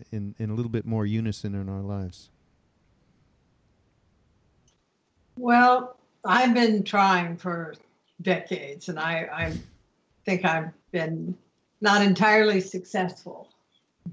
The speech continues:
Speaker 2: Um, you know, my, my feeling about this, uh, Frank and Raghu and R D, is that, um,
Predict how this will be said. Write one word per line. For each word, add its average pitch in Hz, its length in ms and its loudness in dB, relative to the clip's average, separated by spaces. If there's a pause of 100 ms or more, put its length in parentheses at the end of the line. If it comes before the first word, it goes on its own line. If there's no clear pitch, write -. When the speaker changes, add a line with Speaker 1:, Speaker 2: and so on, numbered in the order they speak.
(2750)
Speaker 2:
Um, 214 340 -4 (480)
you 269 160 -6
know, 294 220 2 (280)
my, 285 520 2
my 254 260 2
feeling 294 440 -2
about 214 380 2
this, - 560 -4 (100)
uh, 185 220 -2
Frank 190 400 -4
and 190 100 0
Raghu 185 520 2
and 170 180 -2
R 180 220 -2
D, 180 320 4
is 180 200 -2
that, 180 380 0 (140)
um, 185 400 0